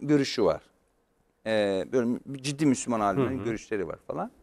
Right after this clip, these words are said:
Speaker 1: Hadis-i şerifler var. Ondan sonra yani Kur'an-ı Kerim'de pek bir atıf olmadığı kesin. E, Müslümanlığın içerisinde de,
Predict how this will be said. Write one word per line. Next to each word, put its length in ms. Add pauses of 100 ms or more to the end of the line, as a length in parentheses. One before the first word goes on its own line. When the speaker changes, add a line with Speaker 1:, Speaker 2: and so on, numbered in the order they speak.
(960)
Speaker 1:
Hadis-i 280
şerifler 480
var. 200 (320)
Ondan 280
sonra 500
yani 120
Kur'an-ı 280
Kerim'de 240
pek 260
bir 360
atıf 320
olmadığı 380
kesin. 520 (1400)
E, 400
Müslümanlığın 520
içerisinde 540
de, 180